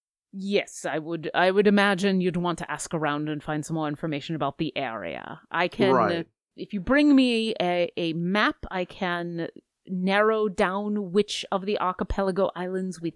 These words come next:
Speaker 1: think they are on. There
Speaker 2: One
Speaker 1: are
Speaker 2: sec. And, uh, from his in, from his, uh, pocket dimension,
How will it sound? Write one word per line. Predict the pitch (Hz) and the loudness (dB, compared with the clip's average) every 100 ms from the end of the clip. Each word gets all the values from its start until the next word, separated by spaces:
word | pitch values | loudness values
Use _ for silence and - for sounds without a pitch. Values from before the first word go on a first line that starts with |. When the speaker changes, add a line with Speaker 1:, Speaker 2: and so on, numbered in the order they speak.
| - | 0
Speaker 1:
think | 202 226 - | 0 0 -4
they | 208 240 | -4 2
are | 247 | 4
on. | - 262 285 311 - - - | 4 0 -2 -4 -6 -14 0
There | 196 180 | 4 6
Speaker 2:
One | 175 | 6
Speaker 1:
are | |
Speaker 2:
sec. | 185 240 _ _ _ _ _ _ - - - _ _ - | 4 -4 _ _ _ _ _ _ -14 -12 -12 _ _ -2
And, | 151 143 143 143 | 2 4 4 4
uh, | 131 131 127 - - _ | 4 4 2 -2 -20 _
from | 180 180 | 0 2
his | 175 175 - | 0 -2 -4
in, | 175 190 - 107 123 | -2 -2 -2 -12 -2
from | 165 160 | 0 2
his, | 156 151 147 | 0 -4 -4
uh, | 135 | -2
pocket | 196 190 139 | 0 0 -2
dimension, | 143 123 113 131 127 | -6 -6 -6 -8 -10